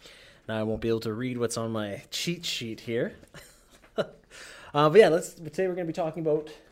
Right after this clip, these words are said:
uh, inflation. I've got some stats. I also wanna open up the, the floor for some Q and A, some questions. Uh, we can do it throughout as we go,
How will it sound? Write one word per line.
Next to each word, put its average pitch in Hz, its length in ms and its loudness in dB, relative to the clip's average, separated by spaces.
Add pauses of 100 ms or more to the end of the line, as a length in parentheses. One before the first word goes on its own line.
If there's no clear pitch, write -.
(120)
uh, 120 240 -4
inflation. 160 920 0 (440)
I've 110 100 -14
got 120 180 2
some 107 160 -2
stats. 123 720 0 (340)
I 123 60 -4
also 123 280 0
wanna 120 200 -2
open 123 240 0
up 123 180 -4
the, 107 320 0
the 104 140 -4
floor 160 560 6
for 139 160 -2
some 113 220 -4
Q 151 320 0
and 143 80 0
A, 139 160 0
some 123 200 -4
questions. 139 760 -4 (500)
Uh, 110 340 0
we 110 80 -4
can 120 140 -4
do 127 160 -2
it 127 160 -4
throughout 120 500 0
as 113 240 -4
we 110 160 -6
go, 120 400 -2